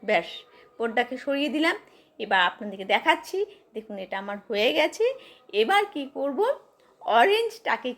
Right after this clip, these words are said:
কিন্তু কাটবো না। এবার এই মানে সুন্দর করে কাঁচিটাকে এইভাবে ঢুকিয়ে দিয়ে সাদা উলটাকে মাঝখানে বরাবর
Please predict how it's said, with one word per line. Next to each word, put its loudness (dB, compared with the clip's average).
কিন্তু -6
কাটবো -6
না। -8
এবার 8
এই -4
মানে -8
সুন্দর 4
করে 0
কাঁচিটাকে -2
এইভাবে -2
ঢুকিয়ে -6
দিয়ে 6
সাদা 4
উলটাকে -8
মাঝখানে -4
বরাবর 4